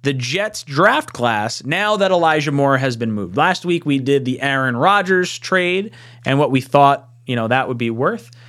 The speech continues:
But we'll have, uh, a little bit of a conversation after this stream, and we'll, uh,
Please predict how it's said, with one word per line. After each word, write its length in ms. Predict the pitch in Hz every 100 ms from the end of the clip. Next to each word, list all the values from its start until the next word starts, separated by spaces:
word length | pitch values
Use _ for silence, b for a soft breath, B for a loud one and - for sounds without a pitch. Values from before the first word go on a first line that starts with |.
| B B
But 120 | 135
we'll 180 | 147 160
have, 340 | 156 156 147 147
uh, 140 | 147
a 40 | 180
little 200 | 262 262
bit 100 | 285
of 60 |
a 40 | 262
conversation 760 | 240 247 226 - 214 214 226
after 260 | 190 175 170
this 200 | 247 -
stream, 400 | - 117 101 143 - - -
and 200 | 139 147
we'll, 320 | 147 147 151
uh, 420 | 147 147 143 147